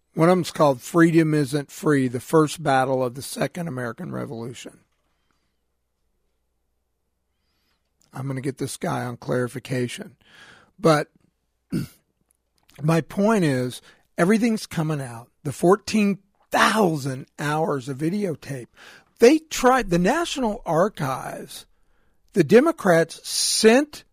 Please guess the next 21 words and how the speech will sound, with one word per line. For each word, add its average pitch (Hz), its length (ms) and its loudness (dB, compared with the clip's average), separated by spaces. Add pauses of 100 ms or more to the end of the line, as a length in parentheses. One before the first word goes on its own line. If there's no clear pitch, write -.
this 165 220 0
video 165 640 4
with 147 240 0
instructions 175 760 -2
to 156 160 -2
seal 175 480 4
it - 160 -2
and 147 180 -4
not 151 360 0 (1160)
allow 147 480 2
anyone 147 440 -4
to 170 80 -4
see 277 260 0
it. - 180 -6 (120)
If 330 420 6 (280)
what 226 260 2
they're 220 120 2
telling 170 540 -2
us 165 320 -4 (220)
is 143 200 -4
true, 143 760 -10